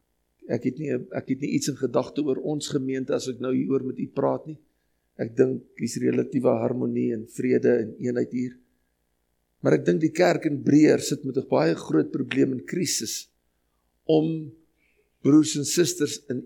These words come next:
eenheid te laat saam funksioneer en saam lewe. Ek dink regtig so, ek dink dit word 'n uitdaging en ek dink daar's verskeie redes. Ek dink as u vinnig 'n lys wil maak, as jy sommer 'n bladsy lys maak vir my vir die redes hoekom kerke sukkel en hoekom daar nie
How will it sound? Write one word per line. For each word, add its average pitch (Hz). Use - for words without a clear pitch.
eenheid 143
te 135
laat 123
saam 139
funksioneer 127
en 123
saam 120
lewe. 113
Ek 127
dink 143
regtig -
so, 123
ek -
dink 139
dit 120
word -
'n -
uitdaging 120
en 120
ek 117
dink 160
daar's 147
verskeie 175
redes. 143
Ek 123
dink 160
as -
u 156
vinnig 196
'n 160
lys 151
wil 160
maak, 139
as 127
jy 135
sommer 160
'n 120
bladsy 143
lys 123
maak 123
vir 135
my 127
vir -
die 127
redes 143
hoekom 123
kerke 143
sukkel 147
en 131
hoekom 127
daar 127
nie 131